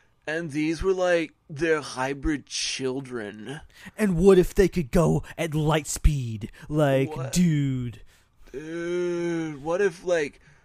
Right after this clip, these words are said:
Speaker 1: we could go at light speed when we're riding on their backs. Do you think we could hold on?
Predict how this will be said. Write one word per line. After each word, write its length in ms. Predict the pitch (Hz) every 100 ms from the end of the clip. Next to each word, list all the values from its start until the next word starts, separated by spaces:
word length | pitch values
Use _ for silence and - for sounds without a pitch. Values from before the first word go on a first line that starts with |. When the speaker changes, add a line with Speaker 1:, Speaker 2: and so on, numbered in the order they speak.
| _ -
Speaker 1:
we 420 | 131 143 170 190
could 260 | 240 214
go 320 | 156 185 170 160
at 180 | 143
light 300 | 151 135 117
speed 720 | - - 131 123 107 98 101 - _ _ _ -
when 300 | 147 160 165
we're 180 | 165 160
riding 500 | 151 147 151 165 156
on 160 | 151
their 160 | 143 123
backs. 1080 | - - 123 147 123 - - - - - - - - _ _ _ _ _ _ _ _ _ _ - 135
Do 60 | 139
you 120 | 151
think 360 | 139 156 165 190
we 100 | 190
could 160 | 202
hold 340 | 156 147 165 143
on? 600 | 120 123 156 202 226